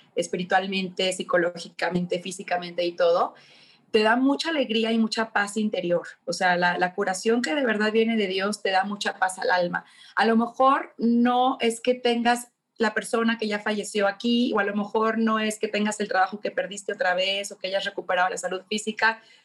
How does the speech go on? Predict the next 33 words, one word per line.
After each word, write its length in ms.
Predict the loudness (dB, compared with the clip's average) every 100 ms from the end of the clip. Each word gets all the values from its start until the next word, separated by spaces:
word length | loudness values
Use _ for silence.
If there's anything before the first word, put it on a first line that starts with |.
| _
pero 220 | 0 2
definitivamente 760 | 2 0 -2 0 2 2 2 0
sufrir 440 | -2 -2 0 -2 0
con 180 | -2
paz, 360 | 0 0 -2 -12 _ _ _ -2
bueno, 160 | -2
el 60 | 0
sufrimiento 480 | -2 2 2 2 0
con 220 | -2 2
paz 300 | 2 2 -2
al 140 | -4 -2
sufrimiento 520 | -4 -4 -2 -2 -2
sin 300 | -2 -4 0
paz 220 | 0 -2
es 100 | -6
muy 160 | -4 -4
diferente. 640 | -2 0 0 -2 -12 -16 _ _
Entonces, 540 | -6 -4 -2 0 0 0
cuando 180 | -2 -2
me 100 | -2
tocó 200 | -2 0
a 40 |
mí 100 | 0
sufrir 640 | 0 -2 -2 0 0 -2 -4 -18 _ _
situaciones 600 | -6 0 0 0 0 0
de 80 | -2
mis 120 | -4
papás 460 | -4 0 2 2 0
en 140 | -4
la 140 | -4 -2
casa, 520 | 0 0 0 -2 0
de, 360 | 0 0 -4 -4
de 220 | -4 -6